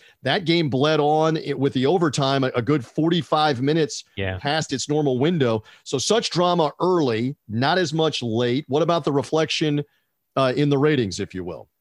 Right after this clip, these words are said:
Speaker 2: Well, the ratings were very strong for that, uh, for the night game, for the Cowboys and, and, and Buccaneers. And, uh,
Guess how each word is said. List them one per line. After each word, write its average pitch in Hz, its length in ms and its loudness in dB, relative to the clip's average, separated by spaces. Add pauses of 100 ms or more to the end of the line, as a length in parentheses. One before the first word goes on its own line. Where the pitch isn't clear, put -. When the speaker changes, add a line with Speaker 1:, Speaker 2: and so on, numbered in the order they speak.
(500)
Speaker 2:
Well, 147 220 4
the 151 120 4
ratings 147 400 4
were 131 180 4
very 131 240 2
strong 147 420 2
for 135 140 0
that, 123 380 0
uh, 123 260 0
for - 160 -10
the 123 100 -2
night 160 200 -2
game, 104 320 -6
for 110 320 -2
the 107 420 -8
Cowboys 123 640 0
and, 104 300 -2
and, 107 260 -4
and 107 260 -6
Buccaneers. 117 920 0 (100)
And, 101 380 -2
uh, 104 200 0